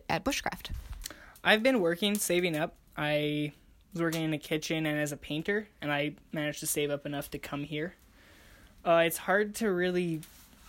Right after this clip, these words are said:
Speaker 2: do bushcrafty stuff in the middle of the city. Can't, yeah, so, yeah. And then working and spending time with my girlfriend.
Speaker 1: Tell me about your painting.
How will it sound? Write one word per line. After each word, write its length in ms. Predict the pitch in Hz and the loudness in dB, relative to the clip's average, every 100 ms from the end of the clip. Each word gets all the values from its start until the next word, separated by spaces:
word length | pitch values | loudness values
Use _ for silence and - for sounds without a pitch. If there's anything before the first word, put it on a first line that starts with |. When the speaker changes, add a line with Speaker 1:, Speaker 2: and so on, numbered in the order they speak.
| 175 | 0
Speaker 2:
do 220 | 160 175 | 2 2
bushcrafty 720 | 151 135 165 - 170 165 165 | 0 -2 -2 0 0 0 -2
stuff 340 | 156 151 160 - | -2 -2 -4 -4
in 80 | 151 | -6
the 60 | |
middle 180 | 143 156 | -2 -2
of 80 | 147 | -2
the 80 | 135 | -2
city. 400 | - 143 175 - - - - - - - | -4 -2 -4 -6 -10 -6 -4 -4 -8 -20
Can't, 360 | - - 139 92 - | -14 -8 -8 -10 -16
yeah, 260 | 151 101 - | -12 -10 -6
so, 340 | - 151 147 - - - - - - - - - - - - - - - - - | -4 -4 -6 -12 -20 -20 -20 -20 -20 -20 -20 -20 -20 -20 -20 -20 -20 -20 -20 -6
yeah. 280 | 226 170 185 - - - - - | 0 0 0 -10 -20 -20 -18 -12
And 80 | 214 | -8
then 200 | 202 185 - 208 | -8 -12 -10 -2
working 680 | 190 190 - 185 185 180 - - - - - - - - - - - - - - - - | 0 0 -2 0 0 -2 -6 -20 -20 -20 -20 -20 -20 -20 -20 -20 -20 -20 -20 -20 -20 -6
and 300 | 160 156 156 | -2 0 -2
spending 300 | - 151 151 | -2 -2 -2
time 240 | 151 143 | -4 -6
with 260 | 143 143 - | -6 -10 -12
my 100 | 147 | -10
girlfriend. 340 | 139 110 - - - - - - - - - - - - | -10 -6 -2 -2 -4 -10 -18 -20 -20 -18 -18 -18 -20 -4
Speaker 1:
Tell 120 | - | 2
me 140 | 247 311 | 4 4
about 440 | 277 254 247 240 | 4 6 4 2
your 140 | - 190 | -2 8
painting. 600 | - 185 185 - - | 8 8 0 -4 -6